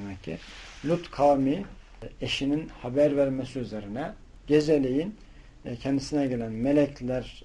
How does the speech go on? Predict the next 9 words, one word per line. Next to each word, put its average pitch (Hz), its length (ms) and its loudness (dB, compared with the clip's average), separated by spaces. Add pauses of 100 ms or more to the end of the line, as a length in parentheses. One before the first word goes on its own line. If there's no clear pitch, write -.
e, 135 60 -14 (540)
genç, 135 340 -2 (380)
güzel, 123 320 -2
yakışıklı, 127 580 -6 (420)
e, 120 120 -10 (340)
erkekler 127 380 -4
suretine 110 500 -10
gelip 127 300 -4
de 113 120 -4